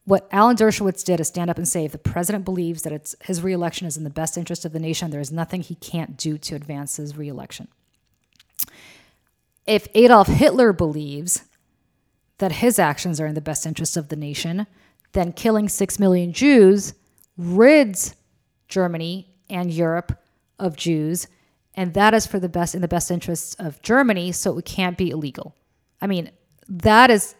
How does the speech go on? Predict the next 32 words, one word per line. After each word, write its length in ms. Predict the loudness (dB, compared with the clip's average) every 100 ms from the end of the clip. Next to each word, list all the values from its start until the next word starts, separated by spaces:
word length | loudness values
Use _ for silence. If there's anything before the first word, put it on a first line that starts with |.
| _
that 360 | 0 4 4 2
theory 500 | 2 6 8 6 2
taken 480 | -2 -2 0 0 -2
to 160 | -2
its 180 | -4 -2
logical 600 | -2 -2 -2 -4 -4 -4
conclusion. 840 | -4 -8 -8 -10 -10 -10 -12 -14 -18 _ _ _ _ _ _ _ _ _
And 180 | -6 -6
I, 120 | -6 -12
I'm 240 | -12 -12
not 220 | -10 -10 -8
making 240 | -4 0
analogies 680 | 2 2 2 0 -2 -4 -10 _ _ _ _
about 280 | -10 -10 -8
Donald 260 | -6 -4 -2
Trump 240 | 0 0
and 220 | -2 -4 -4
Adolf 240 | -4 -2
Hitler. 340 | -4 -4 -6
I'm 120 | -4 -6
simply 340 | -2 0 0
suggesting 600 | -2 -2 -2 -2 -4 -4
that 200 | -6 -2
that 180 | 0 0
is 120 | 0
the 100 | -4
dangerous 800 | -8 -6 -2 0 2 2 0 -4
kind 220 | -10 -6 -6
of 100 | -6
mindset 840 | -6 -4 -4 -2 0 -2 -8 -6
that 180 | -6 -4
leads 560 | -4 -2 -2 -4 -8